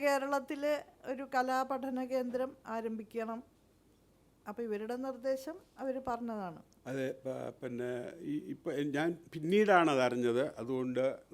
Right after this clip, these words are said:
Speaker 2: അത്, അതുമായിട്ട് നമ്മൾ, ഓ, പിന്നെ ഒപ്പോസ് ചെയ്തിട്ടില്ല ഈ
Speaker 1: അതെ.
Speaker 2: ഇത്. ഏ, കെ ജി സുബ്രഹ്മണ്യത്തിൻ്റെ പേരിലാണ് അത് നേരത്തെയുള്ള, എവിടെയാണെന്ന് അറിഞ്ഞുകൂടാ, അത് എന്നെ അറിയിക്കുകയുണ്ടായത്. ലേറ്ററായിട്ടുള്ളൊരു സ്റ്റേജിലാണ് ഞാനത് അറിഞ്ഞത്.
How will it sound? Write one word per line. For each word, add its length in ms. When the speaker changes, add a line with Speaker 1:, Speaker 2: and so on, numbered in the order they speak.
Speaker 2:
അത്, 120
അതുമായിട്ട് 420
നമ്മൾ, 180
ഓ, 40
പിന്നെ 280
ഒപ്പോസ് 440
ചെയ്തിട്ടില്ല 440
ഈ 40
Speaker 1:
അതെ. 180
Speaker 2:
ഇത്. 160
ഏ, 20
കെ 100
ജി 160
സുബ്രഹ്മണ്യത്തിൻ്റെ 720
പേരിലാണ് 560
അത് 180
നേരത്തെയുള്ള, 580
എവിടെയാണെന്ന് 500
അറിഞ്ഞുകൂടാ, 340
അത് 180
എന്നെ 220
അറിയിക്കുകയുണ്ടായത്. 1200
ലേറ്ററായിട്ടുള്ളൊരു 760
സ്റ്റേജിലാണ് 540
ഞാനത് 320
അറിഞ്ഞത്. 320